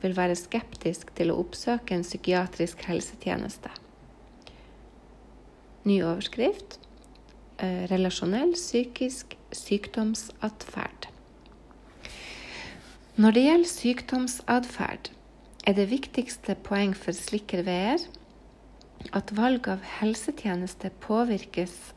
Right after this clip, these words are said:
av hvilke helsetilbud som finnes, i tillegg til hva man tror den syke feiler og hvorfor. Andre viktige hensyn ved valg av helsehjelp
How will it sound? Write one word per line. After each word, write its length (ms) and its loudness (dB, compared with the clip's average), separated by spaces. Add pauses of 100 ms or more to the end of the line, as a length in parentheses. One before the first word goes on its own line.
av 160 0
hvilke 640 -2
helsetilbud 720 0
som 160 -2
finnes, 640 -2 (1200)
i 80 -6 (160)
tillegg 460 2
til 100 -4
hva 220 0
man 100 2
tror 320 2
den 80 0
syke 480 -4
feiler 560 0 (160)
og 160 0
hvorfor. 480 -2 (1040)
Andre 320 6
viktige 400 0
hensyn 480 2
ved 160 -2
valg 240 4
av 160 -2
helsehjelp 800 -2